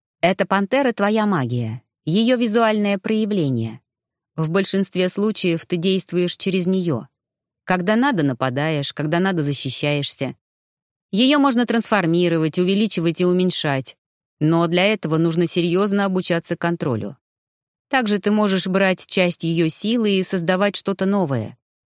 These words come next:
Сегодня я сделал щит, когда ты напала на леди Уоррел. Тебе это тоже доступно. В перспективе, конечно. Пока что ты настолько ее не контролируешь, что она просто следует за твоими эмоциями.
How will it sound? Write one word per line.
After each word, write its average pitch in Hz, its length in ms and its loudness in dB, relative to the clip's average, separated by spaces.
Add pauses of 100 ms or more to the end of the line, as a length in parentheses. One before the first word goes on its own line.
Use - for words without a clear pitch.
(520)
Сегодня 240 600 2
я 220 200 2
сделал 226 420 2
щит, - 400 -2
когда 139 300 -2
ты 147 100 -2
напала 156 380 0
на 147 120 0
леди 147 260 0
Уоррел. 131 540 0 (260)
Тебе 139 380 2
это 233 160 -2
тоже 202 220 -2
доступно. 127 640 -4 (360)
В - 120 -20
перспективе, 262 640 0
конечно. 113 580 -4 (840)
Пока 180 300 -2
что 175 200 -2
ты 175 120 0
настолько 175 480 -2
ее 143 260 0
не 135 120 0
контролируешь, 139 720 -2
что - 320 -4
она 175 200 0
просто 180 320 -4
следует 214 520 0
за 180 80 -4
твоими 185 440 0
эмоциями. 117 680 -2